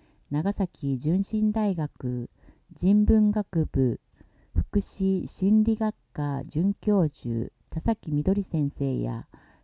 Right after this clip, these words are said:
当事者の方にご講演いただきました。講演を通して、身近な人との普段の会話などから支援することや、地域で当事者を支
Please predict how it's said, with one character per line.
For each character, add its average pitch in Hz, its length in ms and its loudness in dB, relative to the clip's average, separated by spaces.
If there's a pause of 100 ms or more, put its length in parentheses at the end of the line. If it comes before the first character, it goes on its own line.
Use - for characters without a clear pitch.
(100)
当 214 240 6
事 254 140 -6
者 226 160 0
の 170 100 0
方 156 260 -4
に 127 260 0
ご 127 140 -2
講 185 280 2
演 185 160 0
い 185 80 -2
た 180 100 -4
だ 175 100 -2
き - 140 -10
ま 170 140 0
し - 100 -12
た。 113 240 -8 (960)
講 202 260 4
演 202 240 4
を 196 80 2
通 190 240 2
し - 140 -8
て、 139 420 -4
身 147 140 -2
近 214 280 -2
な 220 120 2
人 - 220 -2
と 180 120 0
の 143 180 4
普 - 180 4
段 202 260 0
の 139 120 0
会 170 280 0
話 190 120 2
な 196 120 0
ど 151 140 -2
か 135 120 -6
ら 120 260 -6
支 - 260 -6
援 170 120 0
す 165 140 -6
る 165 100 -2
こ - 140 0
と 156 140 -2
や、 131 320 -4 (460)
地 226 180 2
域 196 220 -4
で 139 340 0
当 180 200 2
事 220 140 -4
者 175 220 2
を 143 80 0
支 - 80 -2